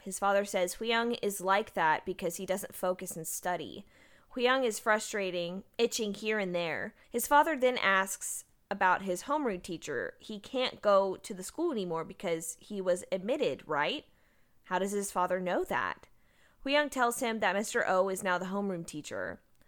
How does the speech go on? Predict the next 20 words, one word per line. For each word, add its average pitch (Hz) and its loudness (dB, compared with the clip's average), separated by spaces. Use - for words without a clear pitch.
Huiyang 240 0
goes 220 0
up 190 0
to 208 -10
his 196 -8
room 160 -6
and 170 -8
his 175 -10
mother 190 -4
is 180 -8
sitting 208 -6
there 147 -8
waiting 196 0
for 165 -12
him 151 -10
to 160 -10
exam 151 -6
him, 156 -12
which 180 -12
was 165 -8